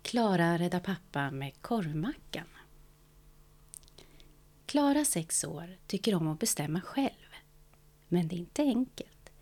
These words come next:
eftersom andra också bestämmer. "Idag ska jag rädda pappa", beslutar de sig för och skyndar på. Klara tycker att det,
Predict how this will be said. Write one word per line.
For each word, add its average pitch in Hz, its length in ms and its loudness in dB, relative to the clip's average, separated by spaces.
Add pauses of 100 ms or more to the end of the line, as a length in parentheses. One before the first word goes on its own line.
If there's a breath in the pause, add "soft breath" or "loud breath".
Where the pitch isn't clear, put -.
(120 soft breath)
eftersom 180 440 0
andra 170 300 -2
också - 380 -4
bestämmer. - 580 -2 (1200 loud breath)
"Idag - 360 -2
ska - 180 2
jag 294 200 4
rädda 151 200 -2
pappa", - 640 -4 (440)
beslutar - 520 -2
de 180 100 -6
sig 170 160 -4
för - 280 -6 (140)
och 175 120 0
skyndar 156 360 -4
på. - 320 0 (3750 loud breath)
Klara 311 440 4
tycker 180 360 2
att 175 100 -2
det, - 160 -2